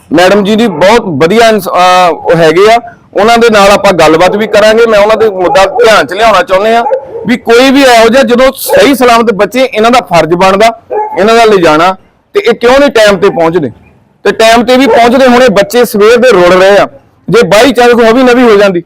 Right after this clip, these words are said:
ਤੇ ਫਿਰ ਉਹਨੂੰ ਕੌਣ ਜਵਾਬ ਦਿੰਦਾ? ਹੁਸ਼ਿਆਰਪੁਰ 'ਚ ਉੱਠ ਕੇ ਹੁਸ਼ਿਆਰਪੁਰ 'ਚ ਨਹੀਂ ਆ ਸਕੇ, ਸਵੇਰ ਦੀਆਂ ਕਾਲਾਂ ਕਰੀ ਜਾਂਦੇ ਭਾਜੀ ਉਹਨਾਂ ਨੂੰ। ਹੁਣ ਜਦੋਂ ਅਸੀਂ ਆਏ ਆ ਤੇ ਹੁਣ ਸਾਨੂੰ ਕਹਿੰਦੇ ਤੁਸੀਂ ਕੌਣ ਹੁੰਦੇ? ਤੇ ਮੈਂ ਲੈ, ਅਸੀਂ ਲੈ ਕੇ ਤਾਂ ਨਹੀਂ ਜਾਣੇ ਸੀ, ਅਸੀਂ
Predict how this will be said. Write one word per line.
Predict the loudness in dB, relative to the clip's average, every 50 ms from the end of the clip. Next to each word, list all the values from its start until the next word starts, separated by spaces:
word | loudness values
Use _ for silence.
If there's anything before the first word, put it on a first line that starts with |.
| _ _ _
ਤੇ | -20 -20 -16 _ -8 -6 -4 0
ਫਿਰ | 0 2 2 2
ਉਹਨੂੰ | 2 2 0 0
ਕੌਣ | 0 0 2 2
ਜਵਾਬ | 2 2 2 2 0
ਦਿੰਦਾ? | 0 0 -2
ਹੁਸ਼ਿਆਰਪੁਰ | -2 -2 -4 -4 -2 0 0 0 0 0 -2 -2 -2
'ਚ | 0 0
ਉੱਠ | 0 0 -2 -4
ਕੇ | -2 -2
ਹੁਸ਼ਿਆਰਪੁਰ | -2 0 0 0 0 0 0 -2 -4 -2
'ਚ | -2
ਨਹੀਂ | -2 0 0
ਆ | 2 0 0
ਸਕੇ, | -2 -4 -4 -6 -10 -12 _ _ _ _ _ _
ਸਵੇਰ | -2 0 2 2 2 2
ਦੀਆਂ | 2 2 0 0
ਕਾਲਾਂ | 2 2 2 2 2 0
ਕਰੀ | 0 0 0 0 0
ਜਾਂਦੇ | 0 0 0 -2
ਭਾਜੀ | 0 0 0 0 0
ਉਹਨਾਂ | 0 -2 -4 -6
ਨੂੰ। | -8 -10 -16 -20 -20 -20 -20 -12 -4 -2
ਹੁਣ | 0 0
ਜਦੋਂ | 2 2 2 2 2
ਅਸੀਂ | 2 2 2 2 2
ਆਏ | 2 2 2 2
ਆ |
ਤੇ | 2 2 2 2
ਹੁਣ | 2 2
ਸਾਨੂੰ | 0 0 0 0 0 0
ਕਹਿੰਦੇ | 0 0 2 0
ਤੁਸੀਂ | 0 0 -2 -4 -4 -2
ਕੌਣ | 0 0 0 0
ਹੁੰਦੇ? | 0 -2 -4 -6 -10 _ _ _ _ -2
ਤੇ | 0
ਮੈਂ | 0 2 2 2 2
ਲੈ, | 2 2 2 2 0 0 -2 -2
ਅਸੀਂ | 0 -2 0
ਲੈ | 2 2 2 2
ਕੇ | 0 0 0
ਤਾਂ | 0 0
ਨਹੀਂ | 2 2
ਜਾਣੇ | 2 0 0 0 0
ਸੀ, | -2 -2
ਅਸੀਂ | -2 -2